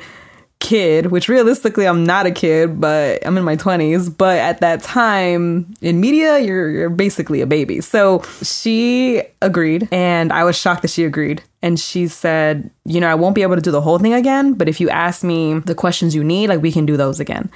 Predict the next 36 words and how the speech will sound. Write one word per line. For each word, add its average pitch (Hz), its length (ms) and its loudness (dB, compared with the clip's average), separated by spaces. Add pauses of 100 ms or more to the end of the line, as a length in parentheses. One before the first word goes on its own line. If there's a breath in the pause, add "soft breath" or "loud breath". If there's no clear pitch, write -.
(800 loud breath)
And 170 400 0
I 160 60 0
was 165 200 -4
like, 156 220 -4
"Oh 208 100 2
my 202 120 2
gosh, 170 280 0
like, 156 120 -2
thank 180 180 0
you 170 60 -6
so 170 240 -2
much. 214 460 2
Like, 151 120 -10
I 143 60 -4
appreciate 175 440 -4
your 160 100 -2
time." 196 240 -2
She's 175 140 -6
like, 156 120 -6
"Yeah, 180 160 2
like, 143 180 -2
come 175 120 -2
on, 151 80 0
let's 143 120 -2
do 208 100 0
this." 175 200 -4
And 147 80 -6
I 135 40 -4
was 135 120 -6
like, 143 100 -8
"Okay, 170 200 -4
cool." 147 220 -2
So 139 120 -6
I 147 40 -2
set 202 280 -2
up, 160 260 0